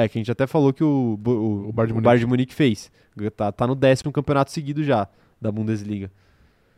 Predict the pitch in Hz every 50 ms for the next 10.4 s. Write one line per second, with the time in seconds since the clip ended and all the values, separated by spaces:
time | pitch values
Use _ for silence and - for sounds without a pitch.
0 | _ _ _ _ _ _ _ - 120 127 131 139 127 139 156 160 156 185 190 180
1 | - 233 226 - 247 233 - 240 220 196 - - 151 135 - - 139 131 120 113
2 | 107 107 104 151 151 123 104 143 - - 151 123 - - - - _ - - 147
3 | 151 - 202 214 - - 262 247 - - 220 156 131 143 170 180 170 151 135 127
4 | 139 139 131 113 104 110 123 160 196 185 123 95 90 - _ _ _ _ _ _
5 | _ _ _ _ _ _ _ _ _ - 135 151 170 196 202 - - 226 190 220
6 | 247 - - 311 254 214 160 139 151 165 156 151 143 143 135 127 123 120 110 107
7 | 120 120 113 107 107 117 135 175 175 - - 214 202 143 160 175 175 185 - -
8 | 220 214 220 226 220 202 196 208 202 - 202 - - - 202 190 214 214 220 220
9 | 208 - - 135 - 123 120 113 107 - 117 117 110 104 113 110 107 101 98 95
10 | 101 104 104 123 131 123 113